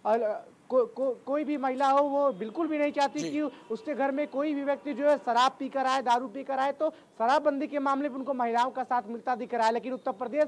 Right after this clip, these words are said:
Speaker 1: में फिलहाल, अ, इनकी जो मुहिम कितनी बड़ी साबित होती है, देखने वाली बात होगी, क्योंकि उत्तर प्रदेश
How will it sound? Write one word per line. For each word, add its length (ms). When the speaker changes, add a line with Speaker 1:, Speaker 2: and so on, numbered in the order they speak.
Speaker 1:
में 200
फिलहाल, 520
अ, 80
इनकी 340
जो 140
मुहिम 300
कितनी 340
बड़ी 320
साबित 360
होती 200
है, 140
देखने 340
वाली 240
बात 260
होगी, 160
क्योंकि 200
उत्तर 200
प्रदेश 300